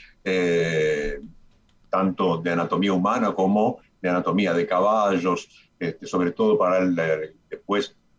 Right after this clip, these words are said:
de representar batallas, la anatomía del caballo era muy, muy importante. Eh, y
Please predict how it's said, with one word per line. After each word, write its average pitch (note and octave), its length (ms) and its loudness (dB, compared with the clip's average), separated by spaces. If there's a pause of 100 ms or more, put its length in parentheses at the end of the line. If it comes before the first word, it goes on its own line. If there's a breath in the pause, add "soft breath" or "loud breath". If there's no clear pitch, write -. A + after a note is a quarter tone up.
(300)
de D#2+ 160 -10 (380)
representar F#2 680 0
batallas, F2 500 0
la F2 60 0
anatomía F2 380 -2
del E2+ 120 -2
caballo F2 300 0
era D#2+ 100 0
muy, E2+ 340 -4
muy E2+ 140 -10
importante. G2 760 -2 (720 loud breath)
Eh, G3 520 0 (560)
y A3+ 340 4